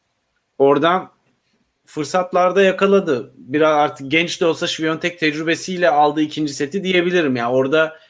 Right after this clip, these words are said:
biraz böyle, e, hafif sallandı gibi ama şu anlamda da iyi bir şey.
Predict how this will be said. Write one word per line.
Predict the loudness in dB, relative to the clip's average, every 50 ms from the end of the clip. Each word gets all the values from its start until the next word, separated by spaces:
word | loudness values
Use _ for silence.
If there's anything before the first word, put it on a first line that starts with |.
| _ _ _ _ _ _ _ -4
biraz | 0 2 4 4 4 2 0 0 0
böyle, | 2 2 2 2 2 0 0 0 -2 -8 _ _ _ _ _ _ _ -8
e, | -4 -4 -2 -2 -2 -4 -4 -6 -10
hafif | -10 -10 -10 -10 -10 -12
sallandı | -6 0 2 2 2 2 2 0 0 -2 -4 -6
gibi | -6 -4 0 0 2
ama | 2 4 4 2 2
şu | 2 2 0
anlamda | 0 0 0 0 0 0 0 0 0 0 0
da | -2
iyi | -2 -4 -6 -6 -6
bir | -4
şey. | -4 -2 -2 -2 -4 -6